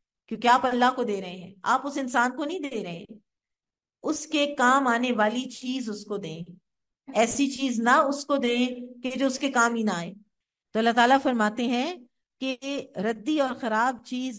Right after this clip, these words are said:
देने का इरादा ना करो अल्लाह के रास्ते में, जबकि तुम खुद तो वो चीज लेना भी पसंद नहीं करते। ये मयार होना चाहिए कि जो मुझे अपने लिए नहीं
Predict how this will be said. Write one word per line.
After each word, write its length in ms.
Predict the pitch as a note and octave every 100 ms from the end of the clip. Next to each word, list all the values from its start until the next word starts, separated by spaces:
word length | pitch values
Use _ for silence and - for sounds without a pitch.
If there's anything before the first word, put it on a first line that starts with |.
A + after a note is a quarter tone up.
| F#3+
देने 300 | G#3+ A3 A#3
का 200 | A#3 A#3+
इरादा 500 | A#3+ G#3 G3 G3 G#3
ना 140 | G#3 G3+ - -
करो 220 | G#3+ A#3
अल्लाह 360 | C4 G3+ G#3 G#3
के 140 | G#3
रास्ते 360 | F#3 F#3+ - A3
में, 220 | A#3 B3
जबकि 320 | A#3 A#3 C#4
तुम 180 | C#4 D4
खुद 340 | C#4+ D#4+ F#4 -
तो 80 | F#4
वो 120 | F4+
चीज 320 | F#4 D4+ C4
लेना 300 | A#3 A3 A#3+
भी 120 | C#4 E4+
पसंद 340 | B3+ B3+ G#3+
नहीं 220 | G3+ F#3
करते। 420 | G3 F3+ F3+ G3 F#3+ F#3+ - _ _ -
ये 300 | F#3+ D4+ D4+
मयार 320 | C4 A#3+ A#3+
होना 260 | A3+ G#3 G3
चाहिए 380 | G3+ F#3 F3 F3
कि 120 | G#3+
जो 160 | A#3+ A#3+
मुझे 240 | A#3 C4
अपने 240 | B3+ B3+ C#4
लिए 160 | C4+
नहीं 180 | B3+ B3+